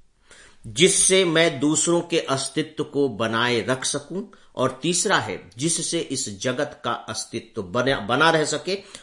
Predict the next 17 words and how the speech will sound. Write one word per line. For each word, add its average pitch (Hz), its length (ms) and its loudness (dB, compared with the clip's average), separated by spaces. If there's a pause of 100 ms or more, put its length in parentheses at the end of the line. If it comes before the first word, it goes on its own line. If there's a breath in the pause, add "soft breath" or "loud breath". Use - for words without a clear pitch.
और 123 120 0
मैं 117 160 -4
इसे 110 260 -4
बढ़ा 85 340 -10
सकूं। - 300 -12
मेरे 139 180 2
लिए 131 220 -2
धर्म 110 280 -4
के 107 140 -8
ये 104 140 -4
तीन 120 300 -6
आचरण 78 440 -12
हैं। 73 120 -16
मेरा 110 220 -2
हर 110 220 0
वह 117 140 -2
काम 143 400 -4